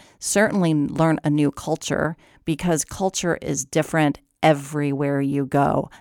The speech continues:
I mean, even coming to Texas was a, a culture adjustment for me. So that,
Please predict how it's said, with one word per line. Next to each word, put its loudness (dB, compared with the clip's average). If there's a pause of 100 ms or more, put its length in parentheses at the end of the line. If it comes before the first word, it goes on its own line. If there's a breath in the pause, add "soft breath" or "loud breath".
I -4
mean, 0
even -2
coming 0
to -10
Texas -6
was -2
a, -2
a 0 (140)
culture -2
adjustment -4
for -4
me. -6 (440 loud breath)
So 4
that, -2